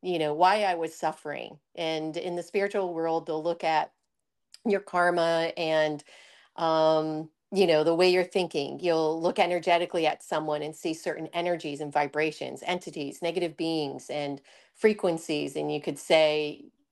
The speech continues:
you're keeping that in your energy because of, um, you're thinking about that and you're calling it in. It's your karma. Um, you're not helping people. I've had all kinds of things said to me,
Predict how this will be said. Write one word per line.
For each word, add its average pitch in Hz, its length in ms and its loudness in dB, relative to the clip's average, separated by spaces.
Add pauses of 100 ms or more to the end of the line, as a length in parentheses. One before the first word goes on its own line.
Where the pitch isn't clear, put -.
you're 180 520 4
keeping 226 320 4
that 170 180 2
in 175 120 0
your 147 180 0
energy 156 400 0
because 156 520 0
of, - 400 2 (600)
um, 151 480 2
you're 185 180 6
thinking 170 640 0
about 151 320 4
that 143 200 2
and 160 120 -2
you're 151 100 -2
calling 160 440 0
it 147 160 -2
in. 151 360 -4 (300)
It's 190 240 0
your 180 120 -2
karma. 170 680 0 (160)
Um, 147 480 -2
you're 180 160 2
not 190 180 4
helping 185 400 2
people. 160 720 -2 (100)
I've 202 180 2
had 180 320 4
all 208 200 6
kinds 175 200 -4
of 165 100 -4
things 156 240 -6
said 151 240 -2
to 170 100 -16
me, 147 240 -8